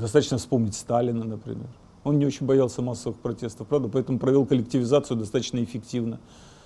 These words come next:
э, потому что, э, он в руках имел армию, он в руках имел Н К В Д, и этого было достаточно, чтобы держать народ в узде. Отнял у них, э, после гражданской войны все оружие, которое было на руках у населения.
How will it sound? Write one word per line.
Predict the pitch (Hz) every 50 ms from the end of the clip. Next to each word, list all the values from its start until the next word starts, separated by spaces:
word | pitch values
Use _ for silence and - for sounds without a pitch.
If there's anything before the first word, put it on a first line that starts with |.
| - - - - - -
э, | 117 117 113 113 110 113 113 110 110 107 -
потому | 110 101 - 113 113 117 117
что, | - - - 127
э, | 120 117 113 113 113 117 - - 120 113 110 110 107 107 107 110 107 110 113 117
он | 117 117 110
в | 104
руках | 107 110 107 - 127 117 - 120
имел | 110 113 117 113 117
армию, | 131 156 196 208 196 185 180 175 147
он | 113 110 110 104
в | 104
руках | 107 104 - - 117 101 -
имел | 113 110 107 113 113 107 110
Н | 107 107
К | 101 -
В | 113 110 117
Д, | 120 135 165 196 208 180 131
и | 117
этого | 120 139 - 151 135
было | 127 131 143
достаточно, | 131 127 127 - 196 190 190 -
чтобы | - - 151 131 123
держать | 127 143 123 143 147 139
народ | 139 131 135 131 117
в | 175 208
узде. | 190 117 113 117 113 120 120 120 - - - - - - - - -
Отнял | 127 117 - 160 175 202 170 135
у | 123
них, | 113 110 104 - -
э, | 139 123 113 113 107
после | - 120 - - 113
гражданской | 113 113 107 110 117 101 - - 113
войны | 110 110 110 110
все | 104 - - 120 113
оружие, | 117 151 185 180 175 170
которое | 160 156 139 147 143
было | 143 139 139 135
на | 131 135 135
руках | 131 120 - 127 110 - -
у |
населения. | 120 110 113 113 - 113 110 117 117 120